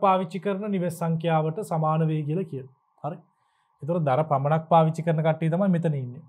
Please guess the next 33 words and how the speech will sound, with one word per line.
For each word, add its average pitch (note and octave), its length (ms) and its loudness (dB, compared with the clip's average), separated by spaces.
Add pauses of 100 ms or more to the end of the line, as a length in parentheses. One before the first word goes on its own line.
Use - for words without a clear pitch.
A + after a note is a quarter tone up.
කීයද A3 320 0
ළමයි? A#3+ 200 0 (680)
මේ A3+ 140 2
විසිහතර G3 500 4
හැදෙන්නේ G#3 520 4
දාහත, F3+ 400 10
මේ F3+ 280 4
ඉඩමයි G#3 380 6
මේකයි G#3+ 460 6
එකතු F3+ 240 2
වෙලා. A#2+ 180 -6 (380)
හරි. D#3+ 100 -8 (520)
එහෙනම් G3 360 2 (260)
විසිහතරෙන් F#3 760 4
දාහතක් F3 720 8
අඩු F3+ 220 2
කරන්න. D3+ 300 0 (580)
හරි. F3 100 -10 (640)
එතකොට F#3+ 300 4
අපිට F#3+ 220 6
එනවා D#3+ 260 0
හතයි E3+ 420 6
කියලා. A2+ 360 -6 (680)
එහෙනම් F3+ 180 2
මෙතන E3 300 4
තමයි G#3 280 0
හත F#3+ 260 0
ඉන්නේ. C3 340 -4 (120)
දර D3 240 4
පමණක් E3 420 2
පාවිච්චි D#3 340 4
කරන D#3 220 -2
සංඛ්‍යාව. A#2 460 -6